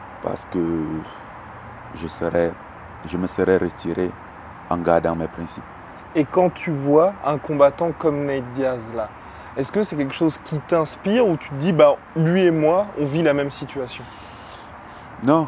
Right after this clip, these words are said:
Speaker 1: je pense qu'on vit exactement la même situation. Euh, il a peut-être une façon un peu différente de communiquer, mais <laughs> oui, c'est la même situation, il touche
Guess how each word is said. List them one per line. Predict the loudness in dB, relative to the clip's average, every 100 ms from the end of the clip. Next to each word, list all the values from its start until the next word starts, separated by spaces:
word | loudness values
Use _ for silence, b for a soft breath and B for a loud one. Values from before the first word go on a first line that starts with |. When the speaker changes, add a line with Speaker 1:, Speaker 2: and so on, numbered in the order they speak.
| -2
Speaker 1:
je | -2
pense | 0 0 2
qu'on | 2 2
vit | 2 0
exactement | 2 2 2 2 0 2
la | 4 4
même | 2 -2
situation. | -4 0 0 2 -2 -2 -4 -12 -14 -2
Euh, | 0 2 2 0 -4 -6 -10 -12 -18 B B B 0
il | 4
a | 4
peut-être | 4 2 2 4
une | 0
façon | 2 0 2
un | 0 0
peu | 0 -2
différente | -2 -2 0 0 -2
de |
communiquer, | -2 -2 -2 -6 -2 0 0
mais | 0 -2 -2 -4
<laughs> | -2 -2 -4 -14 -18 -18 -14 0
oui, | 4 4
c'est | 4 2
la | 4
même | 4 0
situation, | -4 -2 2 2 0 -2 0
il | -2
touche | -6 -10